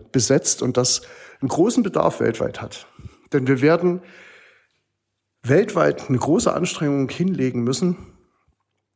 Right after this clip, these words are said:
um am Ende tatsächlich den großen Klimacrash zu verhindern. Und, ähm, wie sich das entwickelt hat,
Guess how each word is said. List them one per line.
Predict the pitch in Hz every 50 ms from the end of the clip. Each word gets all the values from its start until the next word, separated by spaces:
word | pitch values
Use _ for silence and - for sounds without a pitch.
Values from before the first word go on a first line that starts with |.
| _ _ - -
um | - 131 135
am | 139 123 127
Ende | - 123 135 139 139 135 135 143 139 135 - - - - - -
tatsächlich | - - 123 - - 139 135 - - 135 - -
den | - - 127 120 110 117
großen | - - 127 123 123 - 131 120
Klimacrash | - - 165 165 185 175 123 104 - - - 110 107 - - - - - - - - - - - - - - - _ _
zu | - - -
verhindern. | - - 120 104 135 127 117 110 131 - 107 101 - - - - - -
Und, | 113 123 120 107 - - - -
ähm, | 120 117 117 117 117 117 107 -
wie | 135
sich | 120 120 120 113
das | - 127 -
entwickelt | 131 120 - - 143 - 180 156 -
hat, | 165 147 - - -